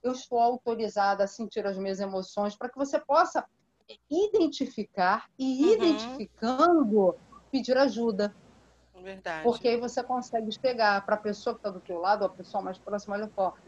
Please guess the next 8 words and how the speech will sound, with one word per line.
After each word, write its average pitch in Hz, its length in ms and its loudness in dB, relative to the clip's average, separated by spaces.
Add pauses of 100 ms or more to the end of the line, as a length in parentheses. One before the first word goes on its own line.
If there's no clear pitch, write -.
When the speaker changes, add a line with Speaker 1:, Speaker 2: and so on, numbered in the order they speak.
(200)
Speaker 1:
eu 196 80 -8
tô 240 160 -4
sentindo 208 560 -6
isso, 190 360 -6
eu 208 40 -8
realmente 220 380 -6
tô 202 100 -4
triste, 196 640 -6